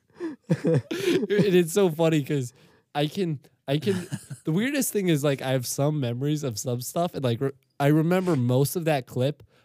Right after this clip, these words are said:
Speaker 2: but literally, like, I can't remember the rest of the trip home. And then as soon as I got home, I, like,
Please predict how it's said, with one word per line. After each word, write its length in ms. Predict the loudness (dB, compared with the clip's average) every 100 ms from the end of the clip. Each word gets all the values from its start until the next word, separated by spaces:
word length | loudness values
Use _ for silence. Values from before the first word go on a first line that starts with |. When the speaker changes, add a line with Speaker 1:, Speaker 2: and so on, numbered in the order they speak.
| 0
Speaker 2:
but 100 | 2
literally, 460 | 4 4 6 6
like, 200 | 4 2 0
I 100 | -4
can't 320 | -2 -2 -2
remember 560 | -2 -2 -2 0 -2
the 160 | 0 -2
rest 300 | 0 -2 -2
of 60 | -4
the 60 | -2
trip 240 | -4 -4
home. 320 | -2 -2 -4 -8 -20 -2
And 80 |
then 100 | 0
as 140 | 2 0
soon 240 | 0 2
as 100 | 2
I 140 | 2 2
got 160 | 0
home, 360 | 0 0 0 -4
I, 120 | -4 -2
like, 320 | 0 -2